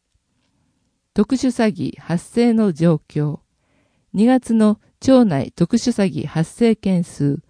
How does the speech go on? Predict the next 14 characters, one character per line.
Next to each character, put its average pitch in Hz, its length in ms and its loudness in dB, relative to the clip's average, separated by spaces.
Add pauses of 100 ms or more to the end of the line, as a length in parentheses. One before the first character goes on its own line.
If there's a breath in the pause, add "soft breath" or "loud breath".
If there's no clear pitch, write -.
(440)
零 185 200 2
件。 131 300 -6 (1700 soft breath)
次 220 360 0
は 123 180 -2 (160)
お 156 60 -4
悔 - 180 -4
や 185 160 2
み 156 120 -6
で 151 120 -2
す。 - 280 -16 (840)
三 247 280 2
月、 143 480 -4
四 - 200 -6
月 170 460 -4